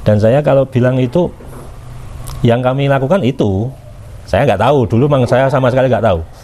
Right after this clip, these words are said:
bahwa pakan fermentasi itu menghambat breeding dan saya nggak tahu. Yang intinya sejak awal beternak saya, pakan saya ini. Kalau emang itu ya bilang saya gini, "Nek itu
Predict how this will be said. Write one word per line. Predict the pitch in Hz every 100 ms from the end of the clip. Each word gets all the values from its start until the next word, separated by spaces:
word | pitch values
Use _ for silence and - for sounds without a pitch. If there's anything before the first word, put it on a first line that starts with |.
| - - -
bahwa | 95 98 98 - - -
pakan | 104 98 107
fermentasi | 104 107 101 110
itu | 135
menghambat | 143 113 113 120 117
breeding | 104 104 110
dan | 101 95
saya | 131 135
nggak | 101
tahu. | 95 85 80 -
Yang | 120 110
intinya | 117 135 170
sejak | 139 123
awal | 113 120 120
beternak | 107 107 143 113
saya, | 117
pakan | 113 110
saya | 104
ini. | 113 98 82 - - - - - - - - -
Kalau | 101 101
emang | 107 113 113 110 - - -
itu | 104 185
ya | 117
bilang | 104 104 104
saya | 175
gini, | 120 151 143
"Nek | 104 98
itu | -